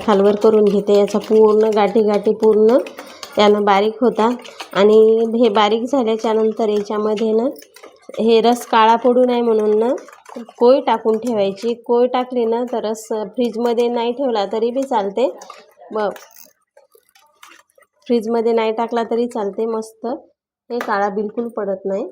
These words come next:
आता याच्यामध्ये मी कोय टाकून घेते. ही कोय टाकून तशीच रसामध्ये ठेवायची. छान मस्त,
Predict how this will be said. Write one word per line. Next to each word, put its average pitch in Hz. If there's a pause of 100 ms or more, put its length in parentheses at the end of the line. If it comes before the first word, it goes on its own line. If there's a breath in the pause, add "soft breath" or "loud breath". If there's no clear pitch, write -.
(200)
आता 185
याच्यामध्ये 175
मी 247 (120)
कोय 214
टाकून 190
घेते. 196
ही 247 (100)
कोय 202 (360)
टाकून 214 (540)
तशीच 269
रसामध्ये 185
ठेवायची. 190
छान -
मस्त, 185